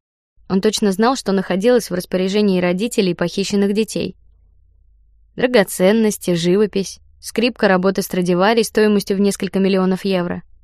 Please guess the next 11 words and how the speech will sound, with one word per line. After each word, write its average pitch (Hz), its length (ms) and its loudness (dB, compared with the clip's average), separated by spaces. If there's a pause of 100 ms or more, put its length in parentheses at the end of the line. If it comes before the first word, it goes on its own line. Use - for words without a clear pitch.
(640)
К - 60 -20
сожалению, 220 560 2
для 190 140 0
того, 226 220 4
чтобы 202 240 -2
сделать 214 340 2
надлежащие 202 720 0
выводы, 220 340 2
нам 190 160 0
потребовалось 202 680 -2
время. 185 300 -4